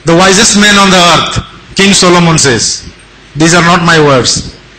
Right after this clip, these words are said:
"Fear God and keep his commandments, for this is man's duty." This is man's all. "For God will bring every work into judgment,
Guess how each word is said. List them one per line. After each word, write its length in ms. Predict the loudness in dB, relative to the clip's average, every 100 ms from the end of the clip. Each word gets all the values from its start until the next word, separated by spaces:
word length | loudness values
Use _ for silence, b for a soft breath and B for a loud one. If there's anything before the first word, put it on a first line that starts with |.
| -20 -20 B B
"Fear 280 | -4 0 2 2
God 640 | 2 2 2 0 -2 -8 -16 -6
and 260 | -2 0 2
keep 140 | 0
his 240 | 0 0 2
commandments, 880 | 2 2 2 2 2 -2 -4 -10 -20 -20 -20 -20 -18
for 160 | -4 -2
this 260 | 0 0 0
is 140 | 0
man's 400 | 0 0 0 0
duty." 500 | -2 -2 -2 -4 -8 -20 -20 -20 -10
This 220 | -2 0 0
is 160 | 0
man's 320 | 2 2 2
all. 500 | 2 2 0 -2 -8 -18 B B B B
"For 160 | 0
God 300 | 2 2 2
will 200 | 2 2 2
bring 160 | 2 2
every 320 | 2 2 2
work 240 | 2 2 0
into 200 | 0 0
judgment, 580 | 2 2 2 0 -2